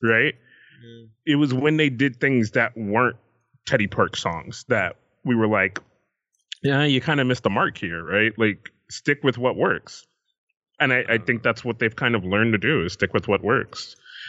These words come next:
Speaker 2: Yeah.
Speaker 1: At some point, I'm pretty sure they're gonna end up having a fucking will I am produ-, I swear to God, don't, if you fucking reach out to
Speaker 2: <laughs>
Speaker 1: will I am again, I'm triggered. But yeah,
Speaker 2: Yeah.
Speaker 1: no.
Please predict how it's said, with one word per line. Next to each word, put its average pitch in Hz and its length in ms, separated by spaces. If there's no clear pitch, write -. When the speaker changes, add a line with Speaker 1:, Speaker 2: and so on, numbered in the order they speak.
Speaker 2:
Yeah. 92 200
Speaker 1:
At 120 100
some 139 180
point, 143 320
I'm 113 100
pretty 135 240
sure 131 460
they're 131 100
gonna 117 260
end 113 140
up 110 100
having 110 260
a 98 60
fucking 104 800
will 117 180
I 107 140
am 104 160
produ-, - 340
I 107 60
swear 90 260
to 82 60
God, 87 220
don't, 107 200
if 113 120
you 113 140
fucking 113 240
reach 95 200
out 95 120
to 98 60
Speaker 2:
<laughs> - 20
Speaker 1:
will 95 160
I 92 100
am 95 160
again, 95 320
I'm 104 120
triggered. 95 480
But 131 360
yeah, 147 200
Speaker 2:
Yeah. - 40
Speaker 1:
no. 104 240